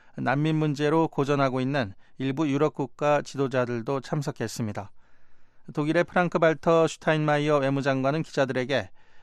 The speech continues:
이번 기부금은 대체로 유엔 난민 기구와 세계 식량 계획에 지원될 것이라고 말했습니다. 이와는 별도로 일본은 시리아와 이라크 난민들을 위해 팔억 천만 달러를 지원할 것이라고 발표했습니다.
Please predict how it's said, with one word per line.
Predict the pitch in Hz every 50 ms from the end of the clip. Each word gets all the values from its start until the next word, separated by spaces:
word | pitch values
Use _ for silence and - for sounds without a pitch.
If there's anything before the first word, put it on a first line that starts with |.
| - -
이번 | 143 143 151 156 156 160 156
기부금은 | 143 - 151 143 147 131 143 156 165 156 117 98 101 - - - - - - 156
대체로 | 127 139 127 - 156 151 170 170 143
유엔 | 135 151 160 160 160 156
난민 | 147 135 139 139 143 143 143 127
기구와 | - 139 127 117 131 131 147 151 151 -
세계 | - - - 180 170 160 165 165
식량 | 156 - 170 156 151 147 143 135
계획에 | 120 120 117 - 123 120 113 143 139
지원될 | 135 - - 143 139 143 143 131 135 131
것이라고 | 123 - 127 113 - - 127 113 113
말했습니다. | 117 113 110 107 104 - - 123 107 104 101 104 - - - _ - - - - - - - - - - - - -
이와는 | - 135 151 156 160 165 160
별도로 | 165 165 143 - 165 160 165 165 165 156
일본은 | 147 143 151 143 156 151 160 175 175 170 - -
시리아와 | - - - 175 175 170 165 160 170 175 170
이라크 | 139 143 156 156 - -
난민들을 | 151 143 139 135 139 135 127 127 123 123 117
위해 | 113 117 117 131 110 101 - - - - - _ _ -
팔억 | - - - 165 170 170 - -
천만 | - - - 180 170 165 160 156 147
달러를 | 120 131 120 117 110 110 120 131 123
지원할 | - - 139 131 131 131 123 120
것이라고 | - - 113 - - 117 104 98 117 117
발표했습니다. | 113 117 110 - - 107 - - - - - - - - - -